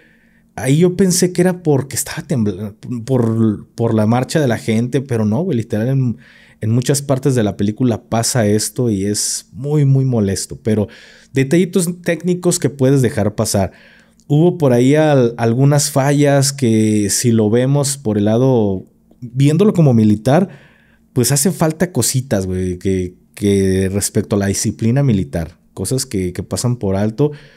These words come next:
Y también, güey, dices, "Bueno, son películas". Yo entiendo que son películas, pero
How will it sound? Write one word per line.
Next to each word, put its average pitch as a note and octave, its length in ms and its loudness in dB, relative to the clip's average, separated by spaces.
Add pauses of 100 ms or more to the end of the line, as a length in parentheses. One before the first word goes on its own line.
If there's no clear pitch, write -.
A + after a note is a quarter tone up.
(340)
Y D#3+ 80 -2
también, F#3+ 420 2
güey, F3+ 100 6
dices, D3 160 2
"Bueno, D3+ 280 0
son A#2 260 -2
películas". C#3+ 540 0
Yo A#2 100 2
entiendo D3+ 460 2
que A2+ 80 -6
son A#2 220 -4
películas, G#2+ 600 -2
pero G#2 320 0